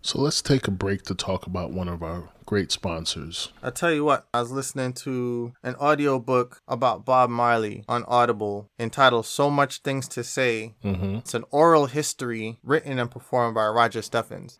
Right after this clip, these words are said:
Speaker 2: He's spent time down in Jamaica interviewing everybody, including Marley and everybody that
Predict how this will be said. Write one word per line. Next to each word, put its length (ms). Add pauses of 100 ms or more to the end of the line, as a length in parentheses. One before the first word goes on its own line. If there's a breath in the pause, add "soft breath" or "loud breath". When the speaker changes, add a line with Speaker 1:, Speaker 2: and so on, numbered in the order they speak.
Speaker 2:
He's 240
spent 540
time 680
down 280
in 120
Jamaica 640
interviewing 1000
everybody, 800
including 560
Marley 420
and 220
everybody 560
that 320